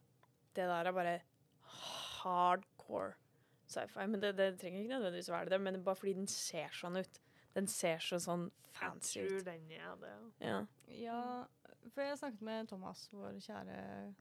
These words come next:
Speaker 1: Bokansvarlig.
Speaker 3: bokansvarlig, om denne boka, og han sa at den er veldig heavy sci-fi,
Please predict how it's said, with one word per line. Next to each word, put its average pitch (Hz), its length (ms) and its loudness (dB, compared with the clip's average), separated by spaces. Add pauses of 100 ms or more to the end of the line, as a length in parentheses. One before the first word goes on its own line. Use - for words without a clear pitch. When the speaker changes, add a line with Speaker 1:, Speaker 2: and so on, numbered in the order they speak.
(140)
Speaker 1:
Bokansvarlig. 208 600 -2
Speaker 3:
bokansvarlig, 277 260 -4 (600)
om 220 280 0
denne 202 240 -4
boka, 233 320 0
og 233 140 -4
han 220 180 -4
sa 208 180 -6
at 208 100 -8
den 214 120 -6
er 220 160 -4 (480)
veldig 202 640 -4
heavy 190 680 -6 (280)
sci-fi, 254 400 -2